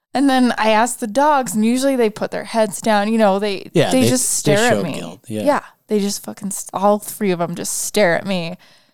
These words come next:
Speaker 1: And Steve, Steve ended up picking up, and there was some fur in it, but I don't know if it was, like, <coughs> fur that was already on the floor.
Speaker 2: Or if, like, Finley's licked the dog. Or
Speaker 1: <laughs> 'Cause she sometimes eats food off the floor. So,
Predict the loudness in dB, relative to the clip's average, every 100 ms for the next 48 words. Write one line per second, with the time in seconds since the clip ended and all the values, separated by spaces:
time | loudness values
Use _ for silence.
0 | _ -4 0 2 2 -2 -8 _ -8 -6
1 | -2 0 2 0 -2 -8 -6 0 2 4
2 | 4 4 0 -2 -2 -6 -6 -2 0 0
3 | -4 -2 0 0 -2 -4 -6 -10 -6 0
4 | 2 4 2 2 -2 -6 -12 -10 0 2
5 | 4 2 2 2 2 2 0 0 -2 -2
6 | -4 0 2 4 4 2 2 2 4 2
7 | 2 -2 -6 -8 0 2 4 4 4 0
8 | -2 -10 -2 0 2 -2 -2 -4 -4 -2
9 | 0 0 -2 -8 -10 -8 -10 -8 -4 0
10 | 2 2 2 2 2 2 0 -2 -2 -2
11 | -2 -2 -2 -4 -4 -4 -4 -4 -4 -4
12 | -6 -6 -8 _ 0 2 2 2 -2 -16
13 | 0 2 4 2 0 -4 -14 -18 -20 -20
14 | -20 _ -12 -4 0 2 4 4 4 4
15 | 2